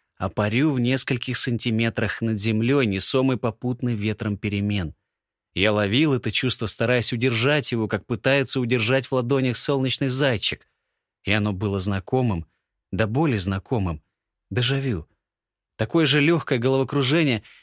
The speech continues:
эта же приятная дрожь в коленях посещали меня каждый раз, когда я стоял на пороге серьёзных изменений, когда уходил с первой работы, чтобы получить образование, когда соглашался на должность, которая казалась неподъёмной.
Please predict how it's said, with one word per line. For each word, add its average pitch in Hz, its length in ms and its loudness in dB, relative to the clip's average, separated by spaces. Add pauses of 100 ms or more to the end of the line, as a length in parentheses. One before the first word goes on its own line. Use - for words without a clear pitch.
эта 131 180 0
же 170 140 2
приятная 160 640 2
дрожь 135 320 2
в - 40 -14
коленях 127 500 2
посещали 123 540 2
меня 123 220 2
каждый 123 460 0
раз, 123 240 2
когда 117 240 -2
я 113 80 2
стоял 123 380 2
на 123 100 0
пороге 120 360 0
серьёзных 123 600 0
изменений, 127 720 0 (520)
когда 151 280 2
уходил 165 340 2
с - 140 -4
первой 156 300 2
работы, 127 440 0
чтобы 107 300 -4
получить 107 400 -2
образование, 101 840 0 (380)
когда 127 260 0
соглашался 151 720 0
на 143 140 2
должность, 143 560 -2
которая 147 340 0
казалась 143 540 0
неподъёмной. 131 840 0